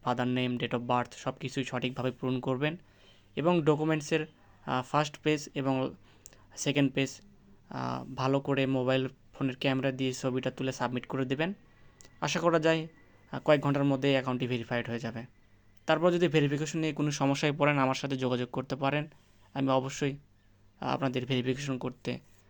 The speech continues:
সহায়তা করতে পারবো, কারণ আমি নিজে, আহ, এখন বর্তমানে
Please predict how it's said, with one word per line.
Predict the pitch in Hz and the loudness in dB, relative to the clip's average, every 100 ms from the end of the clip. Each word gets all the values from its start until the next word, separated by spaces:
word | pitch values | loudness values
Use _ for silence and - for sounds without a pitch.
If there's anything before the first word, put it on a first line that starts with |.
| - - | -20 -12
সহায়তা | - 139 131 131 | 0 2 2 2
করতে | 123 117 117 | -2 -4 -4
পারবো, | 117 120 123 | -4 -4 -2
কারণ | 135 | 0
আমি | 135 135 | 2 2
নিজে, | 135 139 135 143 _ _ _ - | 2 2 -2 -4 _ _ _ -4
আহ, | 131 127 123 | -2 0 0
এখন | 127 135 127 143 - - 135 | -2 -2 -4 -6 -12 -10 -6
বর্তমানে | 120 127 127 123 | -4 -4 -2 -4